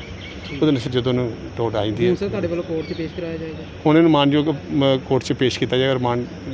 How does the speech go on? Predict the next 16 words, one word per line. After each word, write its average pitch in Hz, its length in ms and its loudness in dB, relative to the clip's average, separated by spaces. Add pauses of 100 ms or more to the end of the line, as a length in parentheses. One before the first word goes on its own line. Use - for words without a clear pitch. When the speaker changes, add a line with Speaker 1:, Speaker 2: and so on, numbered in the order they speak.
(160)
Speaker 2:
ਲੈ 120 200 0
ਕੇ 123 180 -2
ਜਿਸ 120 200 -6
'ਚ - 100 -6
ਜਨ-, 120 260 0
ਬਣਦੀ 117 280 0
ਕਾਰਵਾਈ 117 280 -2
ਕੀਤੀ 110 300 -4
ਜਾਏ, 113 100 -2 (100)
ਜੇ 123 200 0 (280)
ਜੁਡੀਸ਼ੀਅਲ 120 360 -2
ਵੀ 135 100 0 (100)
ਭੇਜਿਆ 107 220 -2
ਜਾ 98 140 -6
ਸਕਦਾ 101 260 -8
ਵਾ। 107 100 -10